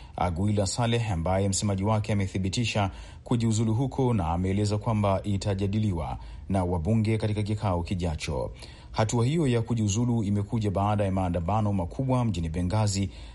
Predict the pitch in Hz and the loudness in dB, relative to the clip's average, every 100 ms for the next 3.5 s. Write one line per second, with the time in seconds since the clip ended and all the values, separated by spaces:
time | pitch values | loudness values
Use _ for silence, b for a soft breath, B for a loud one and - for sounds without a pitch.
0 | B 123 123 120 131 127 120 113 107 131 | B 2 4 2 2 0 0 0 2 2
1 | 131 110 104 107 101 98 101 110 107 107 | 0 -2 -2 0 0 2 2 2 2 2
2 | 107 113 123 113 104 98 110 101 95 95 | 2 2 0 2 0 0 0 0 0 0
3 | 95 101 82 73 - | 0 0 -2 -4 -6